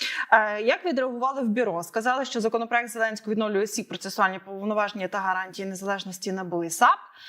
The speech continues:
Е, закликали якнайшвидше ухвалити ініціативу президента. Е, ну, що цікаво, працівники набу проходять поліграфи під час службових розслідувань і призначень,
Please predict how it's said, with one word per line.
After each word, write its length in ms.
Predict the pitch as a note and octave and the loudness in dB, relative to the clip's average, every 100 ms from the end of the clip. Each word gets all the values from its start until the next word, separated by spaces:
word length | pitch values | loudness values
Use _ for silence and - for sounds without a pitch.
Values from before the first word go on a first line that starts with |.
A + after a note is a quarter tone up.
| - - | -14 2
Е, 220 | A3 G#3+ G#3 | 4 4 0
закликали 520 | A#3 C#4 A#3+ G#3 G#3+ | 0 0 0 -2 -2
якнайшвидше 840 | A3+ A#3 B3+ C4 - A3 G#3 F#3+ | -2 -2 0 0 2 0 0 -2
ухвалити 640 | - G3+ G3 A3 A#3+ G#3+ G3+ | 0 0 0 -2 0 0 -2
ініціативу 500 | G3 G3+ G#3+ G3+ F#3 | -4 -4 -2 -2 -2
президента. 720 | F#3 G#3 A#3 A#3+ G#4+ G#4 E4 D#4 - - C4 B3+ | -2 -2 2 2 2 2 0 -2 -20 -20 -10 4
Е, 580 | A#3 A3+ A3+ A3 A3 G#3+ - | 4 4 -2 -4 -6 -6 2
ну, 380 | C4 C4 - - B2+ _ - | 2 2 -4 -10 -18 _ -4
що 260 | - - F4+ | 0 4 4
цікаво, 460 | F#4+ F#4 G#3 F#3 | 4 4 4 0
працівники 500 | A3 A3 C4 C#4 D#4 | -6 -2 0 0 0
набу 320 | E4+ E4 B3 B3+ | 2 2 0 -2
проходять 440 | A3+ - B3+ - | -2 2 0 0
поліграфи 760 | B3 B3 A#3+ B3 G#3 G3+ G3 G3 | -4 -2 2 2 2 0 -2 0
під 180 | A#3 | 0
час 240 | - A3 - | 2 2 2
службових 580 | C4+ A#3+ A#3+ F#3+ F#3 G#3+ | 0 2 2 0 -2 -4
розслідувань 580 | G#3+ - A#3 F#3 F#3+ - | -4 0 0 0 -2 -2
і 80 | A#3 | -2
призначень, 840 | G#3 G#3 G3+ G3+ F#3 - B3 D4+ | 0 0 0 0 0 0 -2 -2